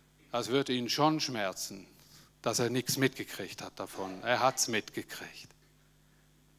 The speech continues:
Aber ich denk mir immer mehr, auch vor, vor anderen,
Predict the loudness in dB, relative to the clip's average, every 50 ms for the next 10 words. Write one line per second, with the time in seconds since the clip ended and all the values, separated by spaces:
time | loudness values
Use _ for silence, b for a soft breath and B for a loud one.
0 | _ _ _ B B B B -2 2 4 4 6 6 6 4 4 2 -2 -14 -20
1 | -20 _ _ _ _ _ _ _ _ _ _ b b b b b b b b b
2 | b b b b b b b b _ _ _ _ B B B B B B B B
3 | B B B B B B B B B B B B B B B _ _ _ _ _
4 | _ _ _ _ _ _ _ b b b b b b b b b b b -8 -6
5 | 0 2 2 2 2 0 -2 -2 0 0 0 -2 -2 -2 -4 -4 -4 -4 -4 -4
6 | -4 -6 -8 -6 -2 0 0 0 -2 -6 -8 -6 -6 -6 -8 -12 -14 -8 -6 -4
7 | -4 -4 -6 -8 -8 -8 -8 -8 -8 -8 -10 -10 -12 -16